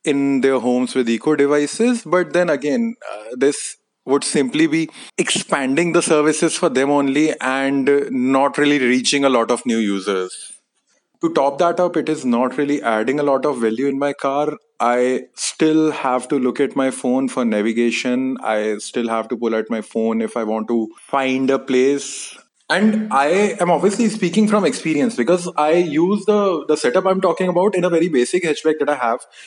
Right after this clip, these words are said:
Now, it comes with Bluetooth, it comes with good speakers, and already has a mic on the steering wheel. So all I have to do is simply use the Android Auto app on my phone, put it on the dashboard, and I have a interface, a screen optimized for driving,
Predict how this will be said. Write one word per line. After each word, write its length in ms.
Now, 120
it 180
comes 280
with 160
Bluetooth, 360
it 100
comes 280
with 120
good 200
speakers, 540
and 480
already 340
has 320
a 80
mic 300
on 100
the 140
steering 380
wheel. 220
So 140
all 320
I 80
have 340
to 80
do 160
is 120
simply 640
use 280
the 100
Android 260
Auto 240
app 220
on 160
my 300
phone, 400
put 140
it 100
on 100
the 100
dashboard, 480
and 200
I 640
have 400
a 140
interface, 720
a 180
screen 460
optimized 720
for 260
driving, 480